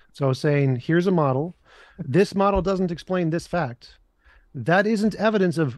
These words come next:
hypothesis B. That's not how evidence works. Again, this is,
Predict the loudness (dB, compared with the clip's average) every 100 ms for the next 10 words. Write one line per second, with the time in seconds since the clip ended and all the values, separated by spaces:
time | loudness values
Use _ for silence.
0 | -14 -10 -10 -6 -6 -6 -10 -10 -8 -4
1 | -6 -8 -18 -6 -2 -2 0 -2 2 0
2 | 0 -2 -6 -6 -2 -2 -2 -4 -6